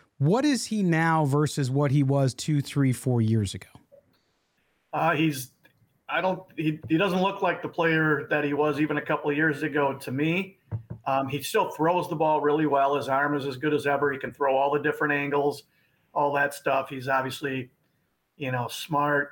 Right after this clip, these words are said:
Speaker 2: really smart, and he's even more experienced now every year you add to that. Um, the thing that really made him special all those years was his ability to make plays outside the pocket.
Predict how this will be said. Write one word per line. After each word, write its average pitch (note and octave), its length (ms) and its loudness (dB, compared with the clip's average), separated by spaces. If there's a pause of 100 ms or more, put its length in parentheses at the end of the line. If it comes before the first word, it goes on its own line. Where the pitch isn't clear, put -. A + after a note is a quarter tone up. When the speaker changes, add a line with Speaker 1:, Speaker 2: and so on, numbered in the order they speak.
(100)
Speaker 2:
really D3+ 320 0
smart, C#3+ 480 -2
and C3 80 -6
he's C3 160 -6
even C3 160 -8
more B2+ 240 -2
experienced C3+ 480 -6
now C3+ 240 0
every B2+ 220 -2
year B2 120 -4
you A#2+ 140 -6
add B2 220 0
to B2+ 80 -6
that. A#2+ 400 -2 (580)
Um, C3 400 -2 (100)
the D3 120 -2
thing B3+ 320 -2
that F3+ 300 0
really F3+ 420 0
made D#3 280 2
him C#3+ 560 0 (920)
special B2 880 -4 (1300)
all D#3 180 2
those D#3+ 240 2
years D3 260 2
was C3+ 100 -8
his C3+ 120 -4
ability E3 420 0
to D3 80 -2
make C#3+ 240 -4
plays D3 240 -2
outside C3+ 420 -2
the - 60 -10
pocket. A2+ 520 -4